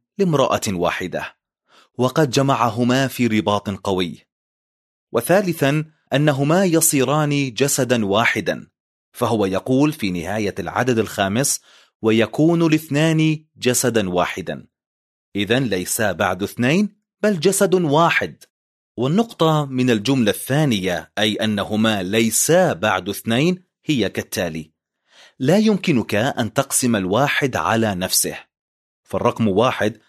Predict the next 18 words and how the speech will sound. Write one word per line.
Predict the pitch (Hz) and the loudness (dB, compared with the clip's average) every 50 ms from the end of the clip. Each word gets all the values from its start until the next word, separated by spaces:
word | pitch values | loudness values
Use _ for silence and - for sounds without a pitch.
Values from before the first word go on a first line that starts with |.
| _ _ - | _ _ -6
لا | 98 90 | -4 -2
يقبل | 95 110 - - 131 139 143 151 | 0 -2 -2 -2 0 0 2 2
القسمة | 151 143 - 170 160 - - 113 95 | 0 0 0 -2 -2 0 0 -2 -2
على | 78 78 98 95 92 | 0 0 0 0 0
نفسه، | 95 101 - - - 85 76 - - _ _ _ _ _ _ _ _ _ _ _ - | -2 -2 -4 -4 -6 -6 -8 -12 -16 _ _ _ _ _ _ _ _ _ _ _ -4
والزوجان | 95 107 101 - 113 110 110 104 98 113 123 147 175 185 185 - _ _ _ _ _ _ _ - | -2 -2 0 2 2 2 2 2 0 0 2 2 2 0 -2 -6 _ _ _ _ _ _ _ -4
ليسا | 117 127 127 123 113 113 - - 120 113 113 113 110 - _ _ _ - | -2 0 2 2 2 0 0 0 0 0 0 -2 -4 -8 _ _ _ -14
بعد | 95 95 117 113 95 90 87 98 | -8 -2 -2 0 0 -2 -4 -6
اثنين، | 98 - - 107 92 87 82 65 - - _ _ _ _ _ _ _ _ _ _ _ _ _ _ _ _ _ _ - - - - | -8 -8 -8 -8 -8 -8 -8 -10 -14 -18 _ _ _ _ _ _ _ _ _ _ _ _ _ _ _ _ _ _ -20 -20 -10 -4
لذا | 147 165 190 160 175 170 165 160 147 | -2 0 0 2 2 2 2 2 0
لا | - 123 131 151 | 0 2 2 2
يمكنك | 165 165 175 160 160 - 233 226 185 - - 117 | 2 2 0 0 0 0 0 2 2 0 0 -2
أن | 113 117 117 - 139 127 110 | -2 -2 -2 -2 -4 -4 -2
تفصل | - 165 156 - - - 135 117 110 98 | -2 -2 -2 -2 -2 -2 0 0 0 0
بينهما، | 98 101 98 95 92 80 98 98 92 85 - - - _ _ _ _ _ _ _ _ _ _ _ _ _ _ _ _ | 0 -2 -2 -2 -4 -6 -6 -6 -6 -6 -6 -8 -14 _ _ _ _ _ _ _ _ _ _ _ _ _ _ _ _
فقد | - - 151 151 - 190 180 - | -10 -8 -6 -2 0 0 0 0
صارا | - - 165 160 160 156 156 160 165 | 0 0 2 2 2 4 4 4 4
واحدا، | 160 135 113 123 143 139 - - 123 104 90 85 71 60 | 4 4 4 2 2 2 0 -2 -4 -6 -6 -8 -10 -12